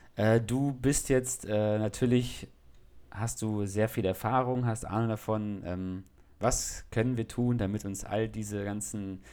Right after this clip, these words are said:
Zivilisationskrankheiten, dass wir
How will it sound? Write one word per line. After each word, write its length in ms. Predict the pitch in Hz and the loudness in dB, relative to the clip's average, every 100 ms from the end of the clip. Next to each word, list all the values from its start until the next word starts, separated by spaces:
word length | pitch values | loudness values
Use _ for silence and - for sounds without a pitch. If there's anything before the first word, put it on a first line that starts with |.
| - - | -20 -16
Zivilisationskrankheiten, 1900 | - 110 101 101 104 98 - 127 127 - - 95 101 95 90 92 - 92 90 | -8 -6 -4 -4 -2 -2 2 4 2 -2 -4 -2 -2 0 0 0 -2 -6 -4
dass 260 | 92 - | -6 -6
wir 420 | 98 95 95 95 | -2 0 2 0